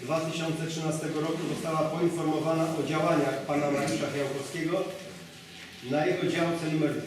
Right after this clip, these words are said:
siedemset dwadzieścia trzy położonej w Pęgowie, polegających na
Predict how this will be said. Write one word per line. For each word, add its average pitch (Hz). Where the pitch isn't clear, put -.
siedemset 156
dwadzieścia 143
trzy 160
położonej 147
w -
Pęgowie, 175
polegających 196
na 165